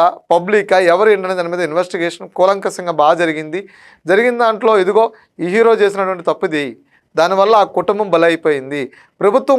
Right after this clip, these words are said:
కుటుంబం తరపున నిలబడాలి కాబట్టి నా రాష్ట్రంలో నా ప్రజలకు అన్యాయం జరిగినప్పుడు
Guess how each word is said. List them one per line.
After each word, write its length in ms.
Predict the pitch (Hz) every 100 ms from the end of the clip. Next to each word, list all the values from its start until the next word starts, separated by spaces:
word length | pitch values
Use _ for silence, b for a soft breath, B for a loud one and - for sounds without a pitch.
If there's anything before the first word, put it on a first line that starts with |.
| 240
కుటుంబం 320 | 214 247 254 233
తరపున 240 | 220 220 196
నిలబడాలి 360 | 196 208 196 185
కాబట్టి 380 | 180 180 180 214 160 B B B 156
నా 80 | 165 185
రాష్ట్రంలో 460 | 185 220 - 233 233 220
నా 40 | 190
ప్రజలకు 340 | 180 185 214 190
అన్యాయం 300 | 175 214 214 185
జరిగినప్పుడు 500 | 185 196 185 180